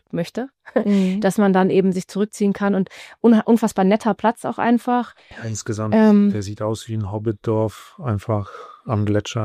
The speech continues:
Speaker 3: also es ist spektakulär.
Speaker 1: Jetzt der Platz, ähm, wo wir vor kurzem auch waren, mal länger, das ist der, äh, Randsberg. Ähm, das ist auch toll, weil Nina und Peter, die den Platz betreiben, sprechen auch Deutsch, weil sie lange in der
Speaker 2: Mhm.
Speaker 1: Schweiz gelebt haben.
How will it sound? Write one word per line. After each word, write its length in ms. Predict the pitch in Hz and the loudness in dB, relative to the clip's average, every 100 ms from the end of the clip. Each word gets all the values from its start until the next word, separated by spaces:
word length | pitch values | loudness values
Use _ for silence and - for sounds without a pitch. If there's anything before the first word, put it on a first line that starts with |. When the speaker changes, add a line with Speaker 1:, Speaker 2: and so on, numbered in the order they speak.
| 107 | -4
Speaker 3:
also 200 | 107 107 | -6 -6
es 60 | |
ist 40 | 104 | -6
spektakulär. 680 | - - 123 - 110 110 123 _ - | -6 -6 -6 -6 -6 -6 -8 _ -6
Speaker 1:
Jetzt 240 | 220 220 | -6 -4
der 80 | 220 | -6
Platz, 420 | 214 226 233 - | -4 -8 -8 -4
ähm, 180 | 214 208 | -2 -2
wo 120 | 196 | -2
wir 120 | 240 | -2
vor 140 | 269 262 | -2 -2
kurzem 360 | 277 277 247 233 | -2 -2 0 0
auch 120 | 220 | 0
waren, 260 | 208 233 240 | 0 2 4
mal 160 | 208 202 | 4 2
länger, 400 | 208 254 254 247 | 2 4 4 4
das 220 | 208 - | 0 -2
ist 280 | 214 - - | -4 -4 0
der, 160 | 202 | 4
äh, 400 | 196 190 202 196 | 4 4 2 2
Randsberg. 760 | 180 180 247 - - 262 277 - - | 2 2 2 0 0 0 0 -4 -4
Ähm, 460 | 214 208 208 202 | 0 2 4 2
das 200 | 202 202 | 2 0
ist 120 | 220 - | -2 -2
auch 180 | 202 - - | -4 -6 -8
toll, 280 | 214 214 202 | 0 2 4
weil 280 | 190 185 185 | 4 2 2
Nina 500 | 196 220 220 226 220 | 2 4 4 2 2
und 280 | 202 190 - | 0 -2 0
Peter, 300 | 226 262 220 | 0 2 2
die 80 | |
den 100 | 202 | 0
Platz 180 | 196 214 | -2 -4
betreiben, 240 | - - 202 | -6 -4 -4
sprechen 300 | - 202 208 | -4 -2 -2
auch 120 | 170 | -2
Deutsch, 400 | - 202 294 - | -2 0 -2 -2
weil 100 | 202 | 0
sie 80 | 196 | 2
lange 180 | 196 202 | 2 2
in 40 | |
der 80 | 190 | 4
Speaker 2:
Mhm. 100 | 220 | 4
Speaker 1:
Schweiz 220 | 226 262 | 4 2
gelebt 320 | 233 247 - | 0 0 0
haben. 220 | 240 240 | -2 0